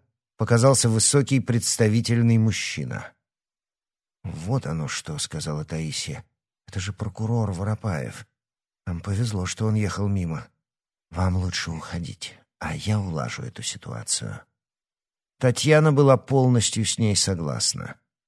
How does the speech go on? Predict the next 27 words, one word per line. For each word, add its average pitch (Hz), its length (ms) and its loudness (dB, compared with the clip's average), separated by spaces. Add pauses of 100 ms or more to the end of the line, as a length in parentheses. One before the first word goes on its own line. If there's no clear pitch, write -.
(180)
Они 123 200 4
с 120 100 4
Антоном 127 460 6
спрыгнули 120 540 4
на 120 140 8
землю, 143 360 8
до 117 100 2
которой 113 300 2
было 113 220 4
не 110 120 4
больше 101 340 2
полуметра. 85 680 -4 (720)
«Доберётесь 131 540 4
до 98 120 0
города 90 320 0
на 85 120 0
автобусе», — - 500 -4
сказала 67 420 -4
Таисия. 65 560 -6 (400)
«Только 117 280 2
обязательно 107 540 4
мне 95 200 2
позвоните, 87 520 -2
когда 71 260 -8
прибудете - 480 -8
на 65 100 -4
место». 69 380 -4